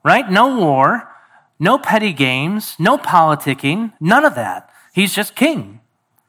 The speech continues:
He's just king, and he says, "Welcome to my kingdom. You are my beloved son or daughter. You will reign in my kingdom. Even though you do not deserve every, any bit of it,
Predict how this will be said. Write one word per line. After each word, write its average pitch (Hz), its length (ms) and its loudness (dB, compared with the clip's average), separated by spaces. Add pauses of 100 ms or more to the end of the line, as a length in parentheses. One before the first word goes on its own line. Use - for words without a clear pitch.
(840)
He's 180 180 0
just - 200 -4
king, 269 240 2
and 143 80 0
he 143 80 0
says, 160 260 -2
"Welcome 226 380 2
to - 120 -4
my 180 280 2
kingdom. 113 560 -6 (680)
You 160 180 2
are 185 160 2
my 170 140 4
beloved 147 420 0
son 185 380 0
or 139 200 -2
daughter. 127 460 0
You 139 160 -4
will 139 220 -2
reign 147 400 -4
in 117 80 -8
my 113 180 -2
kingdom. 110 460 -10 (400)
Even 208 280 -2
though 160 120 2
you 143 160 -4
do 190 120 -4
not 151 200 0
deserve 127 340 -6
every, 131 340 -4
any 185 220 -2
bit 165 260 -4
of 120 100 -4
it, 127 140 -6